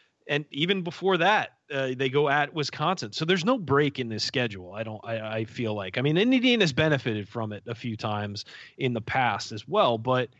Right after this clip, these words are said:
you know, this, yeah, it's a gauntlet. I, I don't know if we'll be, if, if, if it'll be a talking point at the end of the year. Um, I feel like everything's a talking point these days, so we probably will be discussing it. But, you know, um,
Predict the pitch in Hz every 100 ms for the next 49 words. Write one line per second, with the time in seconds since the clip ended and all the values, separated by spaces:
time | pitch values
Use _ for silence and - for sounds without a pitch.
0 | _ _ - 147 214 185 151 143 208 147
1 | 220 151 101 139 214 190 147 160 110 104
2 | 143 214 180 240 180 165 185 180 185 170
3 | 139 131 156 147 131 117 - 170 151 123
4 | 110 - 147 170 165 151 156 151 143 143
5 | 147 135 131 131 131 127 127 - - -
6 | 117 113 107 107 107 - - 127 170 156
7 | 131 135 156 151 160 156 160 156 156 151
8 | 151 160 160 151 151 156 151 139 117 135
9 | 139 139 120 113 113 127 131 135 139 135
10 | 139 131 151 143 139 151 135 131 120 113
11 | _ - - _ - 160 139 117 113 -
12 | 135 123 123 120 117